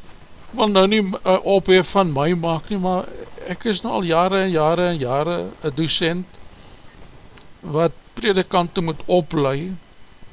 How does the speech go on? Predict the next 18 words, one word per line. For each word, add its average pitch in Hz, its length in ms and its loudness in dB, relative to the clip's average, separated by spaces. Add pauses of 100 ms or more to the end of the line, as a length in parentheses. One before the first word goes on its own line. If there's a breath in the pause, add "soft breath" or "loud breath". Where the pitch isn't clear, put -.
(120)
om 160 180 0
die 160 160 2
woord 156 280 2
van - 200 -6
God - 260 -4
te 151 60 -6
gaan 147 260 -6
verkondig. 165 680 -2 (1700 loud breath)
En 208 280 2
een 254 180 4
van 262 120 -2
die 240 120 2
vakke 208 400 2
wat 175 220 0
ek 156 140 -2
aanbied, 139 520 -4 (1400)
is 180 220 4
die 175 420 -2